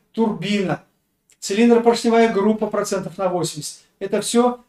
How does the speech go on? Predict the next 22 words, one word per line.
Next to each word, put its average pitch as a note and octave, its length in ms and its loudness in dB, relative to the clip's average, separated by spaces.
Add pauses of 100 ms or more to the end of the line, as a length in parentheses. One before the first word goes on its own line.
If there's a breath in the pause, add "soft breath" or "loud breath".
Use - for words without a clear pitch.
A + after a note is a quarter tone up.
ваши G3+ 320 2
отсроченные G#3+ 760 2
затраты, G3+ 520 0 (240)
которые F#3+ 300 -2
вы F#3+ 120 -2
не F#3 80 -4
будете A#3 520 0 (180)
на E3+ 160 -6
них, A3 280 -2 (240)
э, E3+ 240 -6
как F3 140 -8
говорится, G3+ 400 -2
копить F#3+ 340 -6
деньги A3+ 300 0
и G3+ 360 -4
выплачивать. E3+ 720 -6 (1000)
Вот A3+ 200 -2
в - 40 -8
чём A3 200 4
эффект G#3+ 280 -2
этого G3 300 -2
продукта. F3 460 -6